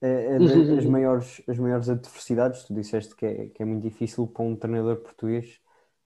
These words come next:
Speaker 1: eh, fazer carreira. Eh, quais é que foram, assim, as maiores adversia-, adversidades que encontraste? Eh, se calhar depois do Trofense, ou seja,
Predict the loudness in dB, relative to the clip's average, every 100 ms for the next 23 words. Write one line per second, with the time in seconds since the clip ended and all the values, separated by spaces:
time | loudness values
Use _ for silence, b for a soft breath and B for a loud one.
0 | _ -4 -2 -2 0 2 0 0 0 0
1 | 0 -2 -8 _ _ _ _ _ -6 -2
2 | -2 0 2 2 0 0 -2 -2 -4 -2
3 | -2 -2 -4 -8 -6 -4 -4 -4 -4 -4
4 | -4 -6 -6 -6 -6 -6 -8 -10 -6 -6
5 | -2 -4 -4 -8 _ _ _ _ _ _
6 | -4 -4 -4 -2 0 0 -2 -8 -6 0
7 | 2 4 2 0 -2 -4 -6 -8 -14 -12
8 | -8 -8 -8